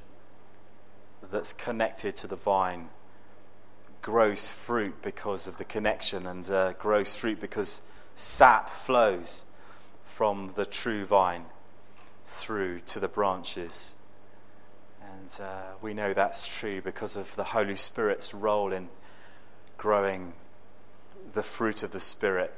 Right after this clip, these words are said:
in us. So why don't we welcome the Spirit of the Lord here?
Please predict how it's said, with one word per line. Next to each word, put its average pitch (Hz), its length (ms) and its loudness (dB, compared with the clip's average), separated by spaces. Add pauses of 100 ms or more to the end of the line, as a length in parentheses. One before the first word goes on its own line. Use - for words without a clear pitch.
(200)
in 101 160 -2
us. - 400 -2 (1120)
So - 180 -6
why 131 140 2
don't 117 120 0
we 101 100 -6
welcome 95 540 -2 (800)
the 98 100 -4
Spirit 95 440 2
of 90 180 -6
the 95 80 -6
Lord 87 400 -6 (300)
here? 90 340 -8